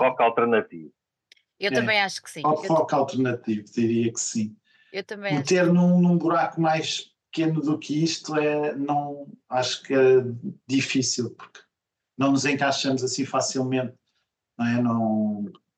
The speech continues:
Speaker 1: Sim, o
Speaker 3: não
Speaker 1: som
Speaker 3: somos
Speaker 1: até vagueia
Speaker 3: shoegaze,
Speaker 1: por um,
Speaker 3: não
Speaker 1: uma
Speaker 3: somos,
Speaker 1: outra área
Speaker 3: eh,
Speaker 1: diferente.
Speaker 3: sim, exato. É. Acho que fica um bo-, acho que concordo com o Afonso.
Speaker 2: Pronto, parece muito bem. Eu acho que quem nos ouve já, já conseguiu,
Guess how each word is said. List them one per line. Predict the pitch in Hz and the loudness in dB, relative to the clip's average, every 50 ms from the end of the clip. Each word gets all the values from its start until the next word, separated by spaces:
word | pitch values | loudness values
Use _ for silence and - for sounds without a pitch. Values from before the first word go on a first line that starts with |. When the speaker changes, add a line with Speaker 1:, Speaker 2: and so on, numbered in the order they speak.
| _ _ _ _ _ _ _ _ | _ _ _ _ _ _ _ _
Speaker 1:
Sim, | - 135 131 127 123 | -6 -4 -4 -4 -4
o | 113 | -4
Speaker 3:
não | 104 98 | -6 -8
Speaker 1:
som | - - - 117 117 120 | -4 2 4 6 6 6
Speaker 3:
somos | 120 117 165 160 113 | 6 4 4 4 2
Speaker 1:
até | 107 - | 2 4
vagueia | 113 110 110 110 110 104 104 104 104 | 2 4 6 6 6 6 8 6 6
Speaker 3:
shoegaze, | - 147 143 | 4 2 0
Speaker 1:
por | - 107 101 | 0 2 2
um, | 110 107 | 2 2
Speaker 3:
não | - | 2
Speaker 1:
uma | - | 2
Speaker 3:
somos, | 113 117 117 117 110 110 117 117 139 139 | 0 2 2 4 6 6 6 6 4 4
Speaker 1:
outra | 117 107 107 | 4 4 4
área | 113 107 107 107 - | 4 2 4 4 4
Speaker 3:
eh, | |
Speaker 1:
diferente. | 139 139 139 135 135 135 135 90 80 - | 4 4 2 0 0 0 0 -2 -2 -4
Speaker 3:
sim, | - - 147 139 139 131 | -6 -6 -4 -2 -2 -2
exato. | 120 113 120 131 131 123 - - - - _ _ _ _ _ _ - | -2 -4 -4 -4 -4 -4 -6 -12 -20 -20 _ _ _ _ _ _ -14
É. | 113 107 - - _ _ _ _ _ _ _ _ _ _ _ _ _ _ _ _ _ _ _ | -14 -14 -14 -18 _ _ _ _ _ _ _ _ _ _ _ _ _ _ _ _ _ _ _
Acho | - 117 113 - - - | -10 -10 -10 -10 -12 -10
que | - - | -2 0
fica | 135 127 - 131 127 | 0 2 2 2 2
um | 131 131 | 4 4
bo-, | 123 131 131 - | 4 2 2 2
acho | 120 123 120 - - | 2 0 0 -2 -6
que | - - | -8 -4
concordo | 123 120 117 123 120 120 - | -4 -2 -2 -2 -4 -4 -6
com | - 117 | -8 -10
o | 117 | -10
Afonso. | 113 - - - 113 - _ _ _ _ _ _ _ _ _ | -10 -10 -14 -18 -20 -20 _ _ _ _ _ _ _ _ _
Speaker 2:
Pronto, | - - 156 147 135 - | -10 -10 -10 -10 -10 -8
parece | - 185 196 185 - - - | -4 -4 -4 -4 -6 -8 -12
muito | 185 180 - _ | -12 -12 -10 _
bem. | - 147 147 151 | -8 -8 -6 -2
Eu | 170 185 | -2 0
acho | 202 208 - - | 0 -2 -4 -8
que | - - | -10 -6
quem | - 233 226 | -4 -2 -2
nos | 214 220 214 180 185 | -2 -2 -4 -2 -2
ouve | 214 220 220 196 | -2 -2 -2 -4
já, | 190 175 214 220 208 202 190 - - - - - - | -8 -4 -2 0 0 0 0 -4 -8 -16 -20 -18 -8
já | - 214 220 220 | -4 -2 -2 -2
conseguiu, | - - 226 233 220 - - - - 214 208 240 254 262 269 277 262 226 196 | -2 -4 -6 -8 -8 -8 -12 -14 -14 -10 -6 -2 0 2 2 0 0 -4 -8